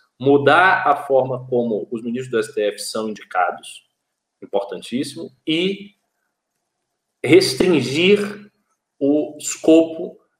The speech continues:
da Suprema Corte às questões principiológicas, constitucionais, de efeito erga omnes, et cetera, et cetera, dando ao S T J ou algum t-, outro tribunal, enfim, que se criasse, sei lá o quê,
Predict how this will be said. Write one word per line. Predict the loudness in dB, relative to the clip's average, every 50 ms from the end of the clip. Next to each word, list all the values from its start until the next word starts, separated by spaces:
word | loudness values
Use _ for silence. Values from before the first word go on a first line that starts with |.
| _ _ _
da | 2 2 4
Suprema | 2 0 -4 -2 -2 -2 -2 -2 -4 -4 -2
Corte | 0 0 0 0 -4 -12 -16 -6 _
às | 4 4 4 4 0 -2
questões | -4 -4 -4 -4 -6 -10 -10 -10
principiológicas, | -6 -6 -6 -6 -6 -10 -10 -4 0 2 4 6 6 8 8 8 6 4 4 0 -4 -4 -4
constitucionais, | -8 -10 -10 -8 -8 -8 -2 2 4 4 6 4 4 2
de | 0
efeito | -4 -4 -6 -6 -4 -4
erga | -6 -4 -6 -10
omnes, | -8 -8 -10 -10 -4 -4
et | -4 -4
cetera, | -2 -4 -4 -4 -4 -12
et | -14 -14
cetera, | -16 -18 _ -20 -20 _ _ _ _ _ _ _ _ _
dando | _ 4 6 6 8 8 8
ao | 8 8 8
S | 4 2 -4 -6
T | -8 -8
J | -6 -4 0 2 4 4 4 4 2 0 -2
ou | -2 -2
algum | -2 -4 -6 -12 -18
t-, | _ _ _ _ _ _
outro | -6 -4 -4 -4 -4 -6 -18 _
tribunal, | _ -18 -12 -12 -12 -10 -8 -4 -2 0 0 -2 -2 -6
enfim, | -12 -18 _ -18
que | _ -14
se | -14 -14
criasse, | -16 -14 -12 -8 -4 -4 -4 -4 -6 -10 -14 -14
sei | -14 -12
lá | -14 -14
o | -14
quê, | _ -12 -12 -12 _